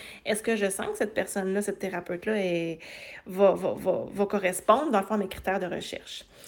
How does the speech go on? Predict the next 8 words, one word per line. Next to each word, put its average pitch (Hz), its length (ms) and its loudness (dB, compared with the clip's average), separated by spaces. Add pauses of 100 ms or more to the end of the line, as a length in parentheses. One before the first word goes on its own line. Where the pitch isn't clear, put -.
(320)
Et 220 320 6
c'est - 180 0
sûr 339 200 -2
que 277 100 2
les 202 120 6
critères 214 340 -4
de 208 80 0
recherche, 196 680 -4